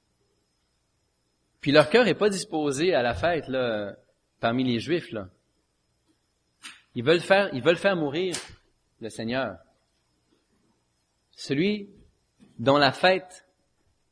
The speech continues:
parle. Celui que la fête célèbre, ils veulent le faire mourir. Celui qui leur a dit, « Vous ferez cette fête-là. »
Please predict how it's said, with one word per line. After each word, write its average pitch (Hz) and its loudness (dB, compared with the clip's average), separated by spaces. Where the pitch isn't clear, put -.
parle. 123 0
Celui 175 -2
que 185 2
la 139 4
fête 175 0
célèbre, 151 0
ils 113 -4
veulent 139 0
le 135 0
faire 147 0
mourir. 131 -4
Celui 165 -8
qui 185 -4
leur 143 4
a 190 2
dit, « 160 -6
Vous 120 -2
ferez 135 -2
cette - -10
fête-là. » 127 -4